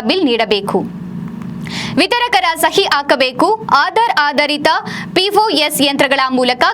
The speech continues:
ಕಡ್ಡಾಯವಾಗಿ ಹೆಬ್ಬೆಟ್ಟು ಪಡೆದು ಬಿಲ್ ನೀಡಬೇಕು ಎಂಬ ನಿಯಮವಿದ್ದರೂ ಸಹ ರೈತರು ಖರೀದಿಸಿ ಗೊಬ್ಬರ ಹಾಗೂ ಔಷಧಿ ಖರೀದಿ ಮಾಡಿದ ಜಿ ಎಸ್ ಟಿ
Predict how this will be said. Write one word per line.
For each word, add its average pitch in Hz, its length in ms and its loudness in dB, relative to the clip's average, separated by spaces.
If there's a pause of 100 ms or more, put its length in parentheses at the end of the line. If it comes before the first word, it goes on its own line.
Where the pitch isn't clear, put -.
ಕಡ್ಡಾಯವಾಗಿ 294 800 2
ಹೆಬ್ಬೆಟ್ಟು 269 460 0
ಪಡೆದು 240 320 0 (300)
ಬಿಲ್ 403 220 2
ನೀಡಬೇಕು 269 540 0
ಎಂಬ 240 260 2 (100)
ನಿಯಮವಿದ್ದರೂ 330 720 2
ಸಹ 294 260 0 (180)
ರೈತರು 302 520 0
ಖರೀದಿಸಿ 294 560 0
ಗೊಬ್ಬರ 262 400 0
ಹಾಗೂ 254 360 2 (160)
ಔಷಧಿ 320 320 0
ಖರೀದಿ 269 420 0
ಮಾಡಿದ 240 360 0 (420)
ಜಿ 262 100 2
ಎಸ್ 453 240 -2
ಟಿ 453 120 4